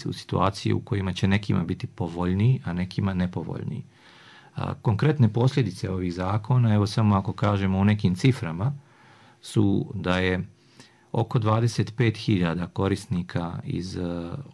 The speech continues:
penzijskog osiguranja već dobilo nešto povećane penzije,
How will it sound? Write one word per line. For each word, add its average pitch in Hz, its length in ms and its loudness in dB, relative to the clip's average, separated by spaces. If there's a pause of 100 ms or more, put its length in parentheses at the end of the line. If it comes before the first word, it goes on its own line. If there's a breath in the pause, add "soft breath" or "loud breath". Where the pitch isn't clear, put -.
(160)
penzijskog 95 540 0
osiguranja 87 720 -2 (720 loud breath)
već 110 380 0
dobilo 110 400 2
nešto 110 280 2
povećane 90 720 -4
penzije, 87 540 -2